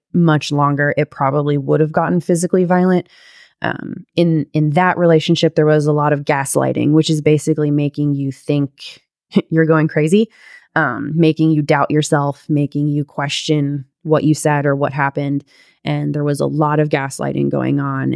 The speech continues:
And finally, there was one night where I asked him if he was cheating on me because I had pretty good evidence that he was. And he basically turned it around on me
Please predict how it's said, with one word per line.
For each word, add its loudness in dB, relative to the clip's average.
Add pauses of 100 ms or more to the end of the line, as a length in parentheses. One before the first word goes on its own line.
And 0 (720)
finally, 2 (360)
there 2
was -2
one 0
night -2
where -4 (480)
I -6 (200)
asked -4
him 2
if 2
he -2
was 0
cheating 0
on -2
me -6 (420)
because -4
I -4
had -8 (180)
pretty 0
good 4
evidence 0
that -4
he -14
was. -2 (500)
And -2 (200)
he -2
basically 2
turned 0
it 2
around 0
on -2
me 4